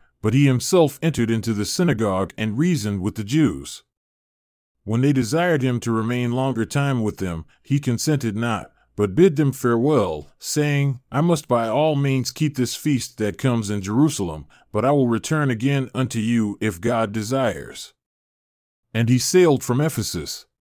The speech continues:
And when he had landed at Caesarea, and gone up and saluted the church,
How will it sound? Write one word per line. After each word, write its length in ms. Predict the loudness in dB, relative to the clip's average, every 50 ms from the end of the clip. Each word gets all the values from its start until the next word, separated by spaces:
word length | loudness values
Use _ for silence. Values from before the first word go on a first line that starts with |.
| _ _ _ _ _ _ _ _ _ _ _ _ _ -4
And 180 | -2 0 2 4
when 140 | 4 6
he 140 | 6 6 6
had 180 | 6 4 4 2
landed 360 | 0 0 2 2 2 2 0
at 140 | 0 -2 -2
Caesarea, 800 | 0 0 0 0 0 0 0 2 2 2 0 -2 -4 -8 -14 -18 _ _ _ -6
and 200 | -4 -4 -2 0
gone 280 | 0 2 2 2 2 2
up 240 | 2 0 0 -2 -4
and 160 | -2 -2 -2
saluted 480 | 0 0 0 4 4 4 4 4 0 -2
the 100 | -4 -4
church, 500 | 0 2 4 4 2 2 -2 -10 -18